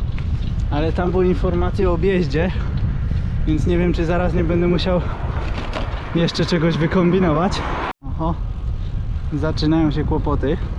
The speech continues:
Chyba przegapiłem ten objazd. Wydawało mi się, że pojechałem zgodnie ze strzałką, ale jak widać,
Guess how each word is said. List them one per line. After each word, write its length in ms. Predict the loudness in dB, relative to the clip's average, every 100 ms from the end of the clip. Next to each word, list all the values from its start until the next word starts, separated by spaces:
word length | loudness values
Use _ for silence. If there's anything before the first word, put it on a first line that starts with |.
| -4 -4 -2 -4 -10 -16 -16 -10
Chyba 200 | -2 0
przegapiłem 640 | 0 -2 -2 -2 -2 -2 -2
ten 160 | -4
objazd. 460 | -4 -4 -6 -6 -12 -12 -12 -12 -10 -10 -8 -4
Wydawało 400 | -2 0 0 2
mi 100 | 0
się, 100 | 0
że 100 | 0
pojechałem 520 | 0 0 0 2 2
zgodnie 360 | 2 2 2 2
ze 100 | 0
strzałką, 600 | -4 -2 -2 0 0 0 -2 -6 -6 -6 -4 -6 -6 -4 -4 -4 -4 -2
ale 220 | 0 0
jak 160 | 0 0
widać, 460 | 2 2 0 -2